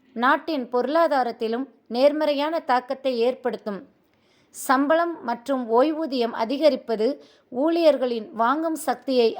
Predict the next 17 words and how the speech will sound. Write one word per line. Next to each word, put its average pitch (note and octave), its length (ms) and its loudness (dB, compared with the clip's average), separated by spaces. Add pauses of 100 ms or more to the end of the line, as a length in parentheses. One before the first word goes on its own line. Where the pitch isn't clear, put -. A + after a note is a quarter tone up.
அதிகரிக்கும். A3+ 640 -2 (760)
இது B3 220 2 (100)
சந்தையில் C4 680 2 (220)
தேவையை C4+ 480 2 (200)
அதிகரிக்கக்கூடும். B3 960 -4 (880)
பிரதமர் B3 560 4
நரேந்திர C#4+ 460 -2 (120)
மோடி A#3+ 340 -2
மற்றும் A#3+ 420 -2 (180)
அவரது D#4 360 2
அரசாங்கத்தின் B3+ 880 -2 (380)
இந்த D#4 280 2 (600)
நடவடிக்கை B3+ 600 2 (240)
மத்திய E4+ 400 -2
அரசு C#4+ 300 -4 (160)
ஊழியர்கள் C4 480 0
மற்றும் B3+ 400 -2